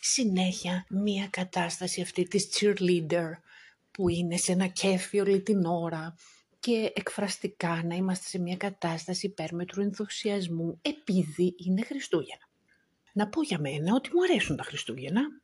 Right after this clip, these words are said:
Δεν έχω φυσικά σε όλη τη διάρκεια της χριστουγεννιάτικης περίοδου κάθε μέρα την ίδια ακριβώς διάθεση. Ωστόσο, γενικά είμαι από αυτούς που τους αρέσουν τα Χριστούγεννα. Την ίδια στιγμή όμως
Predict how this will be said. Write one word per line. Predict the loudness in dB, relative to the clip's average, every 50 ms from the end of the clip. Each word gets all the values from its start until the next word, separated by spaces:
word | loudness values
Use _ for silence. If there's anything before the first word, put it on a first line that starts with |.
| _ 2
Δεν | 4 6
έχω | 6 4 2 -2
φυσικά | -6 -4 -4 -4 -6 -6 -4 -4 -4 -4 -6 _ _ _ _ _ _ _ _ _ _ _ _
σε | -4 -2 0 2
όλη | 4 4 4 2 2 -2
τη | -2 -4
διάρκεια | -2 0 0 0 0 0 -2 -2 -4
της | -4 -2 -4 -6
χριστουγεννιάτικης | -4 -6 -8 -6 -4 -4 -2 -2 -2 -2 -2 -4 -6 -6 -8 -6 -4
περίοδου | -4 -4 -2 -2 -2 -2 -4 -4 -4 -6 -6 -2 0
κάθε | 0 0 2 0 -2 -2
μέρα | 0 0 0 0 0 -2 -4 -6 -8 -10 -20 -20 _ -2
την | 2 4 6 6
ίδια | 6 4 2 0 -2 -2
ακριβώς | -2 -2 -4 -2 0 0 0 0 0
διάθεση. | -2 -2 -2 -2 -4 -6 -8 -8 -6 -4 0 2 2 2 0 -2 -8 _
Ωστόσο, | -2 0 0 2 2 2 2 4 4
γενικά | 4 4 4 4 4 4 2
είμαι | 2 2 0 -2
από | -2 -2
αυτούς | 0 4 4 4 4 4
που | 2
τους | 0 2 2 0
αρέσουν | 0 2 0 0 0 -2 -4
τα | -6 -6
Χριστούγεννα. | -6 -8 -8 -10 -10 -10 -14 -16 -18 -20 -20 -20 -6 2
Την | 6 8 10 10
ίδια | 10 10 10 8 8 8 6
στιγμή | 6 4 4 2 4 6 6 4 6 4 2
όμως | 0 -2 -4 -6 -6 -6 -6 -8 -10 -14 -16 _